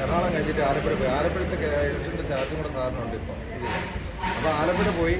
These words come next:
ആലപ്പുഴത്തെ മീറ്റിംഗ് കഴിഞ്ഞിട്ട് കായംകുളം പോയി. കായംകുളത്ത് മീറ്റിംഗ് കഴിഞ്ഞിട്ട് തിരിച്ച് വീണ്ടും എട്ട് മണിക്ക് ഒ എം സിയിൽ വെച്ചുള്ള മീറ്റിംഗ് ആലപ്പുഴയ്ക്ക് തിരിച്ച് ആലപ്പുഴ വന്നു. അപ്പോഴേക്കും, ആ, എട്ട് മണിക്ക് മീറ്റിങ്ങിന് കയറിയപ്പോൾ സാർ എൻ്റെ അടുത്ത് പറഞ്ഞു, "ആലപ്പുഴയിൽ നിന്ന് റെയിൽവേ സ്റ്റേഷനിൽ നിന്ന് എനിക്ക് പത്ത് മണിക്കുള്ള ട്രെയിനിന് കണ്ണൂർ സൈഡിലേക്ക് പോകണം.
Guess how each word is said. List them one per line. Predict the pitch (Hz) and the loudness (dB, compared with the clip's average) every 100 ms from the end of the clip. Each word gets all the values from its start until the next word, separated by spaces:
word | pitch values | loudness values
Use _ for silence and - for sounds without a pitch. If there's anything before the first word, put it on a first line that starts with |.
| - - | -2 -2
ആലപ്പുഴത്തെ | 139 160 175 185 185 | -2 -2 0 -2 0
മീറ്റിംഗ് | 175 165 175 | 0 2 2
കഴിഞ്ഞിട്ട് | 170 160 156 165 165 - - | 2 2 6 6 6 4 4
കായംകുളം | 135 151 185 185 160 | 6 6 6 4 4
പോയി. | 143 147 - | 4 2 2
കായംകുളത്ത് | 139 156 180 196 - 185 | 2 4 4 4 4 4
മീറ്റിംഗ് | 170 180 | 6 6
കഴിഞ്ഞിട്ട് | 165 165 165 | 6 4 2
തിരിച്ച് | - - | 2 2
വീണ്ടും | 165 156 175 | 6 6 6
എട്ട് | 175 156 - | 6 4 2
മണിക്ക് | 175 170 | 0 2
ഒ | 156 | 4
എം | 165 165 | 4 2
സിയിൽ | 170 165 | 0 0
വെച്ചുള്ള | 151 147 143 - - - - | 0 0 0 0 -2 -4 0
മീറ്റിംഗ് | 156 165 | 2 2
ആലപ്പുഴയ്ക്ക് | 151 151 160 160 151 | 2 2 2 4 4
തിരിച്ച് | 156 143 | 4 4
ആലപ്പുഴ | 139 143 151 | 4 4 2
വന്നു. | 143 - - - 170 | 2 4 2 2 0
അപ്പോഴേക്കും, | 156 165 - | 2 2 2
ആ, | - 165 143 143 139 139 135 | 2 0 2 2 2 0 0
എട്ട് | 147 151 | 0 0
മണിക്ക് | 175 160 175 190 - - | -2 0 0 -2 -2 -2
മീറ്റിങ്ങിന് | - 185 180 | 0 0 0
കയറിയപ്പോൾ | 170 160 151 | 0 0 2
സാർ | - 147 | 2 2
എൻ്റെ | - | 0
അടുത്ത് | - - | 2 2
പറഞ്ഞു, | - - - - - - - 123 | 2 0 -4 -8 -12 -12 -10 -6
"ആലപ്പുഴയിൽ | 131 160 170 185 180 | -2 -2 -2 -2 0
നിന്ന് | 170 143 | -2 0
റെയിൽവേ | 143 156 | 0 0
സ്റ്റേഷനിൽ | 170 160 147 | -2 -2 -2
നിന്ന് | 151 143 | -4 -4
എനിക്ക് | 147 | -4
പത്ത് | 147 131 156 | -2 -2 -2
മണിക്കുള്ള | 165 165 151 143 | -2 -2 -2 -2
ട്രെയിനിന് | 135 135 135 | 0 -2 -2
കണ്ണൂർ | 131 135 143 135 | -2 -4 -4 -4
സൈഡിലേക്ക് | 139 127 135 | -4 -2 -4
പോകണം. | 123 117 117 | -4 -4 -4